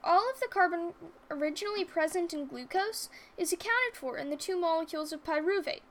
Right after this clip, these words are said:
No carbon is released as C O two during gl-, glycolysis. Glycolysis occurs whether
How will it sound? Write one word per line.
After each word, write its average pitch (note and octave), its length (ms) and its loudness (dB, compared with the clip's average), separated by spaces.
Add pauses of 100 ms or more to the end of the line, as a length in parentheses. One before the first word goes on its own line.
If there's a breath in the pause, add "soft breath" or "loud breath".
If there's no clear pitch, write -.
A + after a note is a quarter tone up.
(320 loud breath)
No D4+ 160 6
carbon G#4+ 400 0
is A#4 80 -6
released G#4 380 -2
as G#4+ 80 -2
C G4+ 200 -2
O G#4 140 0
two C4+ 220 -6
during B3+ 280 -6
gl-, C4+ 220 -6 (200)
glycolysis. C#4 840 -2 (760 loud breath)
Glycolysis F4 1080 -2
occurs E4 340 -2
whether E4+ 240 4